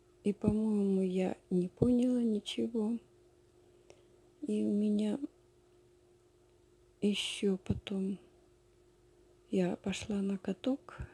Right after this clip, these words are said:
и сломала себе запястье. Руки, руки, не то делаешь, не туда идешь. Видите, как Вселенная очень так жестко приводит тебя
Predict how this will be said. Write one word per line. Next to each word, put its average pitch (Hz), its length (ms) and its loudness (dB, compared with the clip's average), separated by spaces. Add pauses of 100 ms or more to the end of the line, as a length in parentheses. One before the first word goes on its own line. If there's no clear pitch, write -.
(160)
и 220 500 -2 (140)
сломала 190 520 0
себе 185 320 -4
запястье. 196 840 -4 (1160)
Руки, 202 480 0
руки, 202 360 -2
не 202 160 0
то 214 200 0
делаешь, 202 640 0 (880)
не 196 100 2
туда 208 300 -2
идешь. 220 600 -2 (1120)
Видите, 247 380 0
как 202 220 -6
Вселенная 208 880 0
очень 208 520 -2
так 202 400 -6 (240)
жестко 202 760 -4 (540)
приводит 214 600 2
тебя 202 500 -2